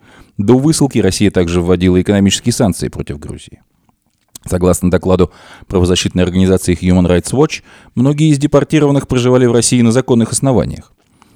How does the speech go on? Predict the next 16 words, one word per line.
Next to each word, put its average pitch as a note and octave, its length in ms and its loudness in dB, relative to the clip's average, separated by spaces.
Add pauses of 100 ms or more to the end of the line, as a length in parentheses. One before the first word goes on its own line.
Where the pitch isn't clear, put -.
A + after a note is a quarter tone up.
(260)
Возможно, F#2 380 0
у - 20 2
них F#2 140 0
даже F2+ 180 0
был F2+ 160 0
российский F2+ 380 -4
паспорт, - 480 -2
но F2 80 0
их F#2 100 -2
отправили F2+ 400 0
на B2 140 4
родину, E2+ 320 2
говорит C#2+ 320 -6
Саари. - 400 -10 (380)
Россия G2 380 -2
заявила, G2 480 2